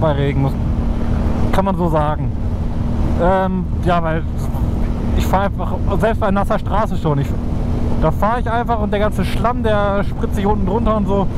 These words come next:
Ich hab das Moped einmal so geputzt, Verkleidung und alles, aber in diese ganzen Zwischenräume beim, äh, Motorbereich und so, da komme ich einfach, da komme ich aber nicht, äh, da komme ich aber nicht zwischen, ne? Deswegen mache ich jetzt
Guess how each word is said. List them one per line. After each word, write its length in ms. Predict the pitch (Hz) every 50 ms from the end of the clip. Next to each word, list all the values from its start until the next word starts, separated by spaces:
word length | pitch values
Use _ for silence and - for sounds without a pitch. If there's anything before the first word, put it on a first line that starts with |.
| - - - - - - - -
Ich 60 | -
hab 100 | 202 -
das 120 | 226 202
Moped 320 | - 208 226 226 226 220 -
einmal 300 | - 185 196 214 208 196
so 220 | 180 214 262 262 - -
geputzt, 540 | - - - - 247 262 262 - - - - - - - - - - - - - - - -
Verkleidung 460 | 175 170 - 185 202 226 240 233 226
und 140 | 226 214 214
alles, 380 | - 214 240 269 262 240 -
aber 440 | - - - 185 175 175 180 180 165 - - - - - - - - - -
in 80 | - 170
diese 160 | 185 190 175
ganzen 320 | 196 202 196 - 202 185
Zwischenräume 640 | - - - 247 - - 220 202 190 208 208 202 196
beim, 380 | 180 190 185 180 175 170 165 180 - -
äh, 240 | 170 160 160 160 156
Motorbereich 720 | 156 156 165 185 202 208 202 185 170 165 160 160 160 -
und 140 | 170 160 151
so, 300 | 151 156 156 151 147 - - - - - - - - - - - - - - -
da 80 | - 139
komme 260 | - - 196 196 185
ich 80 | 160 180
einfach, 280 | 160 151 143 156 139 - - - - - -
da 100 | 143 139
komme 200 | 143 135 127 127
ich 40 |
aber 160 | 127 123 127 127
nicht, 160 | 127 123 - - - -
äh, 300 | 139 127 127 120 113 120
da 60 | 107 107 - - - - - - - - - - - - - - - -
komme 160 | - 123 127
ich 60 | 127
aber 120 | 123 135
nicht 160 | 139 139 127 -
zwischen, 360 | - 165 175 - - 131 113
ne? 200 | 117 131 147 143 - - - - - - - - - - - - - - -
Deswegen 380 | 123 127 135 147 160 156 151
mache 160 | 156 156 151
ich 80 | 156 147
jetzt 460 | 147 139 - - - - - - -